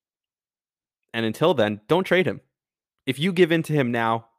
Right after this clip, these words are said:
he wins. And the next, the next disgruntled player, 'cause there will be one, it's only a matter of time,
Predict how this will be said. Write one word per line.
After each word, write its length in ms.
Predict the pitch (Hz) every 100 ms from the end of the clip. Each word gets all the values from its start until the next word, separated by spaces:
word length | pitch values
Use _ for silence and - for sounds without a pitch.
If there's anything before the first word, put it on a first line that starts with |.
| _ _
he 200 | 175 160
wins. 460 | 110 98 101 - _ _ _ _ _ _
And 100 | 135
the 40 | 135
next, 240 | 147 - - -
the 240 | 139 127
next 240 | 131 147 -
disgruntled 580 | 120 - 131 117 110 -
player, 380 | 113 101 92 _ _ _ _ _ _
'cause 140 | - 120
there 120 | 127
will 200 | 131 135
be 160 | 104 123
one, 280 | 101 87 - _ _ _ _ _ _ _
it's 120 | -
only 140 | 139 123
a 40 |
matter 220 | 120 117
of 80 | 98
time, 440 | - 120 120 95